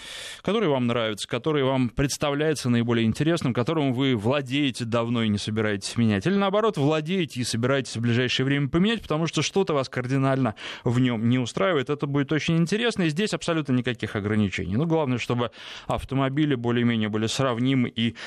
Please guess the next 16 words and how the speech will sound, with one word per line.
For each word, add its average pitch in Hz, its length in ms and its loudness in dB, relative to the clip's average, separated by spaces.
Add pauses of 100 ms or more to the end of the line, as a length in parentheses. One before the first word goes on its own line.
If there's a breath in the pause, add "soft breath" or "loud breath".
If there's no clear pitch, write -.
(140 loud breath)
сопоставимы. 110 720 -2 (460 loud breath)
А 127 220 -2
вот, 233 400 -4
э, 143 180 0
примерно 156 520 0
так. - 420 -6 (180)
Что, - 600 -2
э, 113 220 0 (240)
давайте 165 300 0
начнём 120 440 0
про 117 340 -2
А 139 140 -2
шесть. 240 400 -4
Начну 127 300 0
этот 117 160 -2
автомобиль 127 560 0